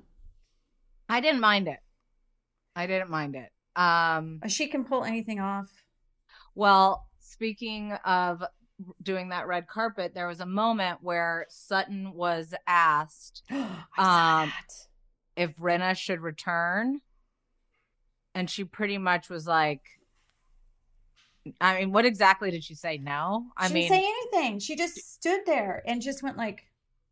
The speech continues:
Speaker 1: Yeah, so she just kinda, but here's the
Speaker 2: It's like
Speaker 1: thing.
Speaker 2: saying something without saying something.
Speaker 1: But remember when Sutton made a big point about when Kathy was saying Erica and Rinna shouldn't be on the show?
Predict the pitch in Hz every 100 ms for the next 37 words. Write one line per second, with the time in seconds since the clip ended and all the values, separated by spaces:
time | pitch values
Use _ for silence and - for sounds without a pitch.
0 | _ _ _ _ _ _ _ _ _ _
1 | _ _ _ _ - 247 240 240 214 240
2 | 247 - 254 247 208 226 240 320 359 370
3 | 285 320 302 226 311 294 330 349 302 269
4 | 262 254 226 233 - 262 277 294 190 -
5 | 175 - - - - - - - 262 254
6 | 247 262 339 370 302 - 233 214 220 208
7 | 196 180 175 190 190 - 190 180 180 -
8 | 180 175 170 175 175 165 - 165 170 175
9 | 170 - 170 160 156 160 160 165 - 175
10 | 160 160 - 170 160 160 160 180 156 156
11 | 165 156 156 - 151 151 165 208